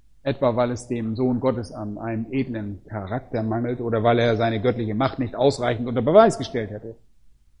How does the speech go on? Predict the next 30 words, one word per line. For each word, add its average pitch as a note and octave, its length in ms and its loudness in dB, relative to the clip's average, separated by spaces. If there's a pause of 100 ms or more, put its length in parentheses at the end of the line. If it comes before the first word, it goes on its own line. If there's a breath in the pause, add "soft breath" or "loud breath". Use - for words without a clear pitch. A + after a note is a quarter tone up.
(1400)
Beweise B2+ 400 4
dafür, C#3 640 6 (120)
wer C#3 240 6
er D3 80 4
ist, - 260 8
sondern C3+ 320 4 (240 loud breath)
weil F3+ 360 6
sie F#3 120 2
sich E3 260 0
ihrer C#3 320 4
selbst D#3+ 560 2
schämen E3+ 460 4
müssten, D#3+ 500 6 (640)
um C3 160 0
sich A2 200 -8
seiner C3 420 0 (160)
nicht B2+ 380 -4 (140)
zu - 160 -16
schämen. F#2+ 240 -18 (320)
Versteht A2+ 300 -6
ihr G#2+ 60 -10
das? B2+ 140 -14 (4000)
Und C#3 80 2
wenn G#3 140 8
wir A3 80 12
zu A3 120 6
Lukas G3+ 340 8
neun G3 460 6
jetzt D#3+ 220 2
zurückkehren, F#3 600 6